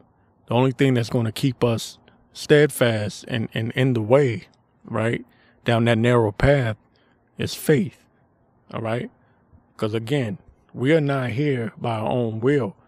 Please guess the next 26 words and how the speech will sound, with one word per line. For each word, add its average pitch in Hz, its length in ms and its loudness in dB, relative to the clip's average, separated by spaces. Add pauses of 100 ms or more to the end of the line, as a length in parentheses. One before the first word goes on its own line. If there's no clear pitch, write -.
(100)
and 120 140 -4
by 113 100 0
our 110 200 -2
own 117 300 -4
might. 131 380 -4 (480)
We 127 160 0
have 135 280 0
no 120 180 -2
might. 104 340 -6
We 120 120 -2
have 127 200 0
no 117 140 -6
power. 107 340 -4
Our 131 160 -2
power 127 380 0
is 113 100 -8
Yahweh 120 340 -2
Ba'ashem 117 440 -2
Yahweh 113 240 -4
Shai. 117 380 -6 (1700)
All - 100 -8
right? - 300 -6
Point 147 360 -2
blank, 135 340 -2
period. 120 460 -4 (1500)
Okay? 120 440 -6